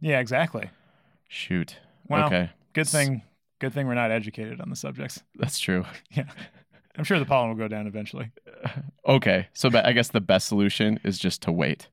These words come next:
Speaker 1: Yeah, just wait and then not bitch about it.
Speaker 2: Okay.
Speaker 1: Yeah.
Speaker 2: That's probably the best. So
Speaker 1: And
Speaker 2: just
Speaker 1: then
Speaker 2: to
Speaker 1: even though it says not to drink alcohol because it actually builds up your histamines or whatever,
Speaker 2: Mm-hmm.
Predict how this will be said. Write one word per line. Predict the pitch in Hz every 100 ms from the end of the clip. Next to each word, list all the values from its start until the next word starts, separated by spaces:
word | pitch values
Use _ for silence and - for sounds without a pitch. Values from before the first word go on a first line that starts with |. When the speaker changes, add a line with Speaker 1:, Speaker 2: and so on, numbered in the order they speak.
| -
Speaker 1:
Yeah, | 202 170
just | 170 139
wait | 131 127
and | 120
then | 117
not | 113 113 104
bitch | 117 -
about | 110 -
it. | - - _ _ -
Speaker 2:
Okay. | 98 98 78 82 - _ _
Speaker 1:
Yeah. | 135 135 120
Speaker 2:
That's | 110
probably | - - 92 87 87
the | 85
best. | 82 87 -
So | 143
Speaker 1:
And |
Speaker 2:
just | 143 143
Speaker 1:
then | -
Speaker 2:
to | 170
Speaker 1:
even | 180
though | 180 170
it | 165
says | - 143 143
not | 143 135
to | 135
drink | 117 123 117
alcohol | 151 123 147 139 147
because | 135 127 123 117
it | 117
actually | 117 - 117 107 - _ _ _ _ - -
builds | 120 113
up | 120 -
your | 113
histamines | 120 - 127 127 127
or | 123
whatever, | 123 127 135 123 -
Speaker 2:
Mm-hmm. | 113 113